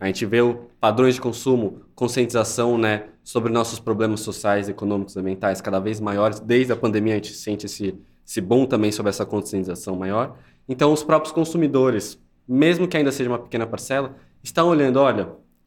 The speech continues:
eu vou aqui virar meu rótulo de leite pra entender quais são as certificações. Esse rótulo aqui de arroz, existe alguma certificação dentro desse produto?" Então, os próprios consumidores estão pedindo, né, comprovações das próprias empresas. Ao mesmo tempo, tem empresas que fazem ações de greenwashing, justamente.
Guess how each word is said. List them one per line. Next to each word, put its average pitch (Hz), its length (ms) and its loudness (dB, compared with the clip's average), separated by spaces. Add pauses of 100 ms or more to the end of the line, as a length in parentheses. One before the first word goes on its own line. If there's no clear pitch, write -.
eu 131 120 2
vou 156 240 6
aqui 160 280 0
virar 131 280 4
meu 127 120 6
rótulo 123 380 0
de 110 120 -6
leite 143 280 0
pra 143 120 -2
entender 135 600 0 (100)
quais 139 180 2
são 147 100 0
as 139 60 0
certificações. 127 800 -2
Esse - 180 -6
rótulo 113 380 2
aqui 110 220 -4
de 104 220 -10 (260)
arroz, 110 300 0
existe 120 300 -2
alguma 120 180 0
certificação 110 540 -4
dentro 120 360 -2
desse 104 200 -6
produto?" 113 420 -6 (320)
Então, 123 160 0
os 120 100 -2
próprios 151 300 0
consumidores 139 520 2
estão 147 160 0
pedindo, 147 580 0
né, 123 180 0
comprovações 120 600 -2
das 110 140 -6
próprias 127 360 -4
empresas. 98 500 -6 (380)
Ao 117 120 -2
mesmo 131 260 4
tempo, 123 340 0
tem 113 200 -2
empresas 113 340 0
que - 100 -18
fazem 113 460 2
ações 104 640 -4
de 113 120 -6
greenwashing, 110 560 0
justamente. 117 640 -4